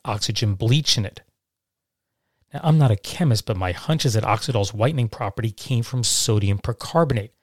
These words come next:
which just happens to be the active ingredient in the popular OxiClean. My understanding is that sodium percarbonate, when you mix it with water, it releases hydrogen peroxide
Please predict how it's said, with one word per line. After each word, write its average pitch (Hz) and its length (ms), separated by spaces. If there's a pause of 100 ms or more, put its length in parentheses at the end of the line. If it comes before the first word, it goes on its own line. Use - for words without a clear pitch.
(420)
which - 200
just - 220
happens 127 400
to 113 80
be 104 160
the 104 200
active 113 320
ingredient 110 520
in 110 140
the 107 80
popular 104 640
OxiClean. - 680 (1300)
My 120 260
understanding 135 680
is 107 100
that 104 100
sodium 104 380
percarbonate, 127 760
when 101 160
you 104 80
mix 107 320
it 120 40
with 110 180
water, 127 340
it 104 160
releases 107 520
hydrogen 101 360
peroxide 117 640